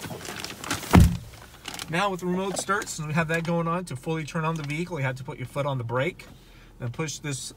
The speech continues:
push button in, 'cause it is a push button start. Now the vehicle is fully on.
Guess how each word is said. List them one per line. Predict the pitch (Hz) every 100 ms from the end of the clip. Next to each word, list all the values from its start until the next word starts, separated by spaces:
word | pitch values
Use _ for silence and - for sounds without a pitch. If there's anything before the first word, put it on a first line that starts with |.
| -
push | - 170
button | - 170 160 156
in, | 185 214
'cause | - 120
it | 131
is | 135
a |
push | 127 156 143
button | 151 147
start. | 127 - 147 - - - - - - - - - - - - - - -
Now | 143
the | 135
vehicle | 131 147 143
is | 123
fully | 156 147
on. | 139 135 175